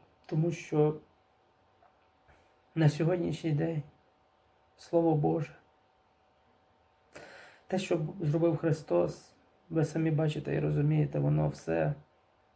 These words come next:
як спам вже приглушується,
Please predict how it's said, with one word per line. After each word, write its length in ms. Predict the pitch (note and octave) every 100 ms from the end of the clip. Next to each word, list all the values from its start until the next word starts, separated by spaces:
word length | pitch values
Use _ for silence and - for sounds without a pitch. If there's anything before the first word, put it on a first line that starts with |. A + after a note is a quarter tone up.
| _ _ _ _ _ _ -
як 220 | C#3+ -
спам 540 | - - D3 C3+ C#3+ - _
вже 380 | D3 C#3 C#3 C3+ - _ -
приглушується, 840 | D#3 C#3 D3 D3+ D3 C#3+ C#3+ -